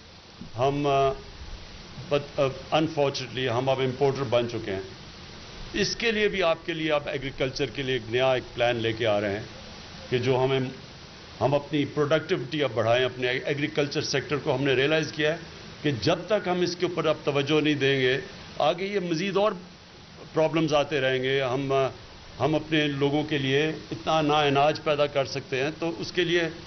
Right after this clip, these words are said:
हमें और ज़्यादा एग्रीकल्चर के ऊपर, प्रोडक्टिविटी के ऊपर काम करना पड़ेगा और वो हम कर रहे हैं। अब सवाए चावल के, गंदम हमें इंपोर्ट करनी पड़ी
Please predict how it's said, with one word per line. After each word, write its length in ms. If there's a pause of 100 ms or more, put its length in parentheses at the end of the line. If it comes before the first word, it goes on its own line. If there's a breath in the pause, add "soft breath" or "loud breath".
(1300)
हमें 260
और 320
ज़्यादा 320
एग्रीकल्चर 580
के 140
ऊपर, 220
प्रोडक्टिविटी 640
के 100
ऊपर 160
काम 260
करना 240
पड़ेगा 300
और 60
वो 100
हम 140
कर 200
रहे 160
हैं। 60
अब 100 (440)
सवाए 300
चावल 360
के, 160
गंदम 440
हमें 180
इंपोर्ट 400
करनी 240
पड़ी 400